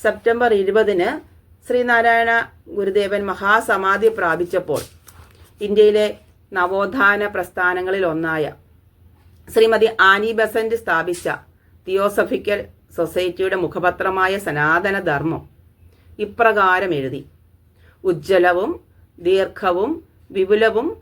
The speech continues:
സാർവജനീനവും അന്യൂനവുമായ ഒരു ബഹുമാനം ശ്രീനാരായണ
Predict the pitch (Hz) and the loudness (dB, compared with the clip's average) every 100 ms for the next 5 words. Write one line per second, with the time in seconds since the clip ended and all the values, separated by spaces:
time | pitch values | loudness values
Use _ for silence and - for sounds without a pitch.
0 | _ _ 226 208 220 254 214 208 214 220 | _ _ 2 2 4 0 2 2 2 -2
1 | 226 226 226 320 - 202 220 247 269 277 | 0 0 -2 -6 -4 -2 0 2 2 2
2 | 277 277 277 214 180 160 139 - _ _ | 2 2 0 0 0 0 -4 -12 _ _
3 | _ _ 202 226 202 190 175 175 165 139 | _ _ -2 0 0 -2 -4 0 0 -2
4 | - _ - _ _ _ _ _ _ _ | -10 _ -20 _ _ _ _ _ _ _
5 | _ _ 202 202 202 202 208 208 208 | _ _ 2 4 4 4 4 2 2